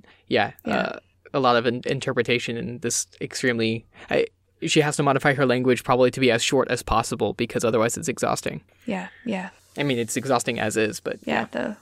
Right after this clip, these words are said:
Speaker 2: language element is, you can't really be verbose.
Speaker 1: Yeah. Okay, I think that's what we have for language. If y-, any of y'all have any examples of interesting bits of language or how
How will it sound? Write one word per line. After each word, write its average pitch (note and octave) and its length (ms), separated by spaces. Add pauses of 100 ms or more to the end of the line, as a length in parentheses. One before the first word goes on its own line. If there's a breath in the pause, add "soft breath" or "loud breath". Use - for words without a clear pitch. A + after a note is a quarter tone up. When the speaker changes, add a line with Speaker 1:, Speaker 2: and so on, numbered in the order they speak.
(140)
Speaker 2:
language G#3 320
element A3 320
is, A3 260 (140)
you G#3 80
can't G3+ 180
really F#3+ 140
be F3+ 160
verbose. F3 640 (300)
Speaker 1:
Yeah. A#2 200 (760 loud breath)
Okay, A#3 260
I D3+ 80
think F3+ 120
that's F3 120
what - 100
we F3 60
have D#3+ 160
for E3 80
language. D3 420
If D3+ 200
y-, C#3 180
any D3+ 400
of C#3 180
y'all C#3 500
have C#3 340
any C#3 340
examples C3 560
of C3 140
interesting C3 420
bits B2+ 200
of B2+ 300
language A#2+ 440
or B2+ 180
how B2 400